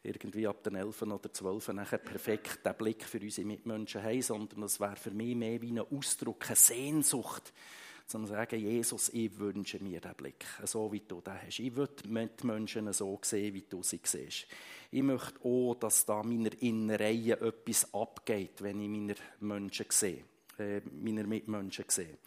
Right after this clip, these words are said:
Also wie das auf dem T-Shirt ist. Ich möchte das T-Shirt anlegen. Wie gesagt, nicht der Druck, sondern eine Möglichkeit, einfach für dich persönlich einen Schritt zu machen, da so festzumachen vor Jesus,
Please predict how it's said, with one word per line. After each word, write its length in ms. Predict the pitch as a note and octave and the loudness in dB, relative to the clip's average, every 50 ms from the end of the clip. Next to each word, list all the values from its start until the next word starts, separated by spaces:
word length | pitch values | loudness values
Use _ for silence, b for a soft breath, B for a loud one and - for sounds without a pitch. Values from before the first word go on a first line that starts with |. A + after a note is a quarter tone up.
| B B B B B B B B | B B B B B B B B
Also 300 | G#2+ F#2 G#2+ G2 G2+ G#2 | -8 -6 -4 -2 -2 -2
wie 80 | G#2+ | 0
das 220 | - G#2+ G#2 - G#2+ | 2 2 2 2 2
auf 80 | G2+ | 0
dem 160 | - G#2 - | -4 -6 -6
T-Shirt 580 | - - G#2 F#2+ - - - A2+ G2+ F#2+ - - | -6 -6 -4 -2 -2 0 0 0 0 0 -2 -4
ist. 140 | F#2 - - | -4 -4 -4
Ich 60 | G#2 | -4
möchte 180 | G#2+ G2+ - - | -4 -4 -6 -2
das 160 | - A2+ - | 2 2 2
T-Shirt 720 | - - - A#2+ A#2+ - - - A#2+ G#2+ - - - - - | 2 2 -2 -4 -4 -2 0 2 2 2 0 -4 -8 -6 -4
anlegen. 580 | G2 F#2+ G2 G#2 A2 A2 G2+ - - - G2 - - _ _ _ _ _ - B B B B B B B B B B B B B B B B B B B B B B _ _ _ | -2 0 0 0 -2 -2 -4 -6 -8 -10 -12 -12 -16 _ _ _ _ _ -20 B B B B B B B B B B B B B B B B B B B B B B _ _ _
Wie 120 | - B2 B2 | -4 0 4
gesagt, 520 | - - C3+ C#3 E3 F#3 - - - - - C#3 - _ _ _ - | 6 8 8 8 6 4 0 -8 -12 -12 -12 -18 -20 _ _ _ -4
nicht 200 | C3 C3 C3 - | -2 0 0 0
der 80 | B2+ | 0
Druck, 300 | A#2+ C#3+ F3+ F#3+ - - | 2 2 2 2 0 0
sondern 400 | - - B2+ B2+ B2 - C3 A2+ | 0 0 0 -2 -2 -2 -2 0
eine 80 | A2 A2+ | 2 4
Möglichkeit, 680 | C3+ C3+ - F3 E3+ - - - D#3 C3+ C#3+ D#3 - - | 4 4 4 2 -2 0 0 4 4 4 4 4 2 0
einfach 340 | C3+ C#3 - - C3 - - | 0 0 0 -2 -4 -4 -4
für 140 | - - | -6 -4
dich 240 | - C3 C3+ C#3+ - | 0 0 0 0 0
persönlich 500 | - C3 - - A2+ A#2 B2 C3+ C3 A#2+ | -2 0 2 2 4 4 2 2 0 0
einen 80 | - A#2 | -2 -4
Schritt 300 | - C#3 C3+ D#3+ E3+ - | -2 0 -2 0 2 2
zu 80 | - D#3 | 2 2
machen, 320 | C3+ C3 - - - C#3 - | 2 0 0 -2 -6 -4 -2
da 160 | A2+ A2+ G#2+ | 0 0 0
so 140 | - - A2+ | 0 0 0
festzumachen 800 | - C#3 C3 C3+ - - - - - B2+ A2+ A2+ - - - B2 | 0 0 0 0 -2 -2 -2 -2 -2 -2 -2 -2 -4 -6 -6 -4
vor 180 | - A2+ G#2+ | -2 -2 0
Jesus, 600 | A2 G#2+ A2 A2+ B2 B2+ - C3+ A#2 - - - | 0 2 2 4 4 4 4 4 4 4 4 4